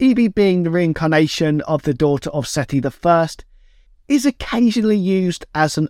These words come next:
overly convenient plot device. Finally, for me personally, I felt that the music in this film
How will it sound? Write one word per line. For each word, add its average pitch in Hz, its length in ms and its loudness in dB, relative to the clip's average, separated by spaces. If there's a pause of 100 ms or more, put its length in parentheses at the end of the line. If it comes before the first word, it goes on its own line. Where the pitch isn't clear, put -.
overly 185 400 2
convenient 127 760 0
plot - 340 -6
device. - 540 -8 (1160)
Finally, 208 640 2 (360)
for 339 200 -2
me 240 140 0
personally, 156 680 -2
I 240 140 4
felt 190 280 0
that 294 160 0
the 240 100 2
music 226 420 2
in 196 120 2
this 190 140 -2
film 170 480 0